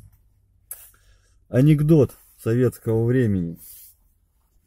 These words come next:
Или постсоветского раннего времени. Сейчас он непопулярный. Еще раз расскажу.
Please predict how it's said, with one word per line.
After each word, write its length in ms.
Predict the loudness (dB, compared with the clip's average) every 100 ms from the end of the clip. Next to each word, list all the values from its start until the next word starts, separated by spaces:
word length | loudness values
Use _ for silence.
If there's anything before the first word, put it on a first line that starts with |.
| _ -12
Или 160 | -8
постсоветского 1040 | -6 -4 -4 -4 -6 -4 -6 -8 -14 -12 -14 -8
раннего 500 | -6 -4 -4 -6 -6
времени. 460 | -4 -6 -8 -12 _ _ _ _
Сейчас 240 | _ -18 -14
он 140 | -10
непопулярный. 760 | -10 -12 -10 -6 -4 -4 -8 -14 _ -20 -20 -20 _ _ _ _ _ _ _ _
Еще 300 | -14 -4 -2
раз 160 | -2 -4
расскажу. 480 | -12 -10 -14 -14